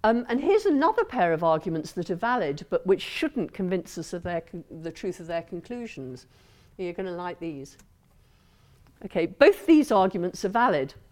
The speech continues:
Five plus seven equals sixteen, therefore grass is green. There is no possible situation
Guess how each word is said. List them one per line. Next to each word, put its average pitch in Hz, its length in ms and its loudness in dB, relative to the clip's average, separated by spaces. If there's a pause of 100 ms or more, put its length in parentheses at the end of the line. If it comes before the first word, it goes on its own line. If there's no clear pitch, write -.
(1080)
Five 311 420 6
plus 269 200 6
seven 262 320 6
equals 247 360 6
sixteen, 294 600 4 (220)
therefore 214 420 6
grass 214 400 2
is 214 160 -4
green. 156 400 -6 (600)
There 320 160 10
is 370 180 8
no 349 480 6
possible 285 460 -2
situation 262 840 -4